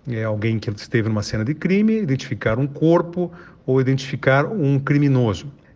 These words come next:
Agora, é, tudo isso é feito pelo interior, por cada cidade, é, emitindo laudo, já dando a resposta rapidamente, tanto ao M L, aos hospitais,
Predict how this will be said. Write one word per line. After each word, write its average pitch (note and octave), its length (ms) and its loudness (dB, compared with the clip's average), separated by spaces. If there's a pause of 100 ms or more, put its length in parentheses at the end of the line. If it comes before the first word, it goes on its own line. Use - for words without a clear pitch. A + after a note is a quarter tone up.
(100)
Agora, D#3+ 840 4
é, D#3 300 2
tudo D#3+ 320 -2
isso E3 160 0
é D3 40 4
feito C#3 720 0 (100)
pelo B2+ 220 2
interior, B2+ 720 2 (420)
por B2 160 -6
cada D3+ 380 2
cidade, C3+ 840 0 (520)
é, B2 420 -4
emitindo B2 540 0
laudo, D3+ 760 2 (260)
já C3 260 4
dando C3+ 240 2
a B2 40 2
resposta B2+ 540 2
rapidamente, A#2 920 0
tanto B2 380 0
ao A2 60 0
M G#2 160 -2
L, C3+ 480 2
aos G2 180 -2
hospitais, C3+ 840 0